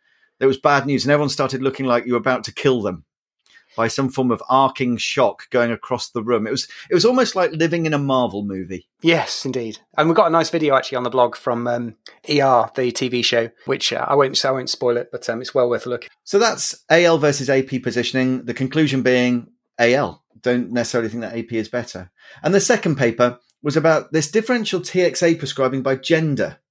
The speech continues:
Speaker 1: So we've had lots of conversations about T X A on the podcast, on the blog, on Twitter, everywhere, about whether T X A is a good thing or a bad thing. In the U K, we've come down to it's a good thing in trauma patients with head injury, and there's other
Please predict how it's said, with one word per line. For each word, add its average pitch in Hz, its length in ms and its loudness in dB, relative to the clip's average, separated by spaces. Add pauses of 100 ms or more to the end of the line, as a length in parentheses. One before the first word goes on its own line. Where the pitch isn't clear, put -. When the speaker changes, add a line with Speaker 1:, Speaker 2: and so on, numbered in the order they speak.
(680)
Speaker 1:
So 175 160 2
we've 180 160 4
had 190 160 -2
lots 196 400 4
of 151 120 -6
conversations 123 560 0
about 104 200 -2
T 107 140 -2
X 92 240 -4
A 87 380 -6
on 107 100 -4
the 104 80 -4
podcast, 107 540 -2
on 139 80 0
the 131 40 0
blog, 104 460 0 (720)
on 151 140 2
Twitter, 135 360 4
everywhere, 131 920 4 (640)
about 123 340 0
whether 131 220 4
T 135 160 2
X 117 180 0
A 117 60 2
is 110 100 0
a 110 60 -4
good 139 280 0
thing 123 220 0
or 110 80 0
a 104 60 -2
bad 117 320 -2
thing. 98 340 -8 (220)
In 143 140 -2
the 139 80 4
U 139 100 4
K, 139 180 4
we've 135 200 2
come 131 160 0
down 127 160 2
to 127 100 0
it's 110 100 -2
a 117 60 -2
good 143 240 0
thing 170 260 0 (300)
in 117 160 -4
trauma 131 260 0
patients 127 420 -2
with 123 120 -8
head 117 160 -4
injury, 135 380 -8 (220)
and 131 200 4
there's 123 160 4
other 131 260 2